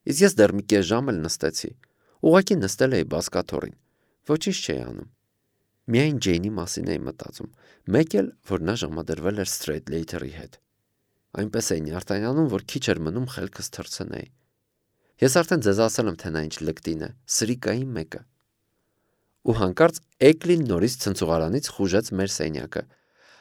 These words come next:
Այստեղ գտնվելուս ամբողջ ընթացքում ես առաջին անգամ ուրախացա նրա գալու համար, ցրեց մտքերս։ Նստել էր ինձ մոտ մինչև ճաշ ու խոսում էր տղաների մասին,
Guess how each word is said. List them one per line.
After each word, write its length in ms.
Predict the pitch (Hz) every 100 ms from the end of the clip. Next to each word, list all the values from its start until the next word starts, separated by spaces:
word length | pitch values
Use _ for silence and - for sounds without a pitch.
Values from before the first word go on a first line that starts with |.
| _ -
Այստեղ 460 | 131 139 - 151 -
գտնվելուս 560 | 117 113 101 104 117 -
ամբողջ 460 | 110 98 85 78 82
ընթացքում 400 | - 139 - 175
ես 160 | 131 127 -
առաջին 400 | 98 92 - 78
անգամ 300 | 110 175 151
ուրախացա 420 | 110 101 82 - 151
նրա 180 | 120 101 85
գալու 240 | 82 82 95
համար, 320 | 85 - - _ _ _ _ -
ցրեց 400 | - 82 110 -
մտքերս։ 540 | 87 - - - - - _ _ _ _ - - - - 143
Նստել 340 | 160 226 208
էր 100 | 165
ինձ 120 | 120 107
մոտ 160 | 135 -
մինչև 400 | 92 - 71 -
ճաշ 220 | 165 175
ու 140 | 117 -
խոսում 320 | 85 - 117
էր 80 | 90 -
տղաների 440 | 73 80 80 90
մասին, 360 | 82 80 156